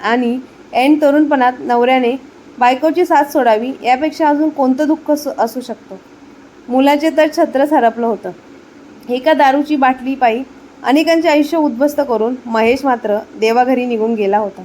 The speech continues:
परंतु त्यात संपूर्ण कुटुंब हे रस्त्यावर आलं होतं आणि लोक मात्र मजा पाहत होते. मित्र हो, आजची कथा या कारणास्तव आहे की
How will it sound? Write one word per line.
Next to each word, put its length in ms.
परंतु 320
त्यात 240
संपूर्ण 400
कुटुंब 460
हे 240
रस्त्यावर 380
आलं 240
होतं 280
आणि 240
लोक 220
मात्र 280
मजा 280
पाहत 240
होते. 400
मित्र 320
हो, 320
आजची 420
कथा 280
या 180
कारणास्तव 640
आहे 360
की 260